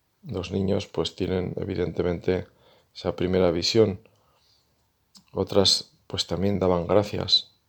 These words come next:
a Dios, porque al menos no había habido desgracias personales.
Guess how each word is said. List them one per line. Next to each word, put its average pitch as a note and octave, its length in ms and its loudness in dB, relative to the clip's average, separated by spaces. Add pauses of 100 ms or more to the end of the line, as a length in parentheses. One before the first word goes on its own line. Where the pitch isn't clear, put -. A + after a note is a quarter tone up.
(760)
a F2 120 -2
Dios, G#2+ 520 4 (800)
porque F2+ 320 0
al F2 120 2
menos G#2 520 -2 (360)
no G2 160 -2
había F#2+ 160 2
habido G2 260 4
desgracias F2+ 500 0
personales. F#2 800 -4